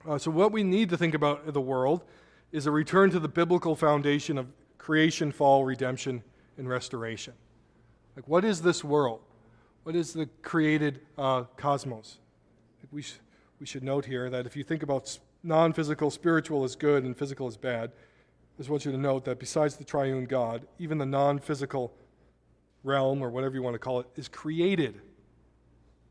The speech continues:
and is fallen. That's where we have demons. Right? That part needs to be renewed, uh, as well.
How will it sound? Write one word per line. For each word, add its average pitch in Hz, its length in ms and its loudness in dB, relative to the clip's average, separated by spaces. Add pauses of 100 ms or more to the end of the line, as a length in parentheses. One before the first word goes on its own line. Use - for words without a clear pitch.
and 135 160 -12
is 135 220 -10
fallen. 170 920 2 (460)
That's 135 200 -18
where 147 100 -8
we 147 140 -4
have 143 240 -10
demons. 165 720 -4 (640)
Right? 135 180 -16 (180)
That 170 300 2
part 165 220 0
needs 160 240 -4
to 165 80 -10
be 156 140 -4
renewed, 143 580 -2 (480)
uh, 135 180 0 (200)
as 139 280 -2
well. 151 460 4